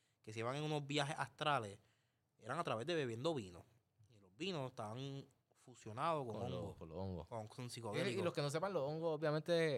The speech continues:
Speaker 2: Eh,
Speaker 1: Eso lo probaron
Speaker 2: amplifican,
Speaker 1: reciente.
Speaker 2: am-, amplifican los sentidos,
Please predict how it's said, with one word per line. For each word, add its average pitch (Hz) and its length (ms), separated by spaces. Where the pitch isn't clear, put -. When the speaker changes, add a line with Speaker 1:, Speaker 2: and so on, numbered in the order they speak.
Speaker 2:
Eh, 110 60
Speaker 1:
Eso 180 100
lo 208 100
probaron 226 320
Speaker 2:
amplifican, 160 400
Speaker 1:
reciente. 110 240
Speaker 2:
am-, 117 120
amplifican 120 840
los 135 120
sentidos, 104 1200